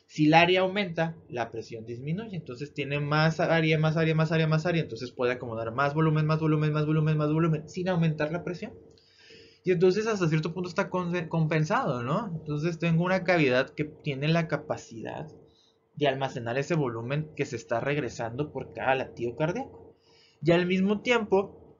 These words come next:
cierta cantidad de ese volumen va a pasar al ventrículo, y entonces este ventrículo también se va a empezar a sobrecargar de volumen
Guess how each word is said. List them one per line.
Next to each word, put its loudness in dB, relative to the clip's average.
cierta 2
cantidad 4
de 6
ese 2
volumen 4
va 2
a -4
pasar 2
al 4
ventrículo, 0
y 2
entonces -2
este 0
ventrículo 0
también -6
se -4
va -2
a -2
empezar -4
a -4
sobrecargar -6
de -10
volumen -2